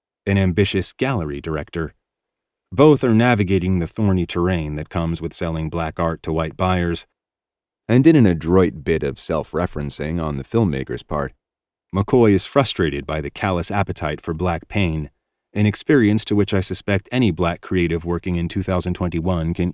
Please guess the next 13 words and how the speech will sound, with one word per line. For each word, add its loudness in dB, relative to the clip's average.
easily 4
relate. 0
He -2
finds 4
himself 2
uninspired 0
and -6
resentful, -6
at -2
an 0
artistic -4
dead -4
end. -6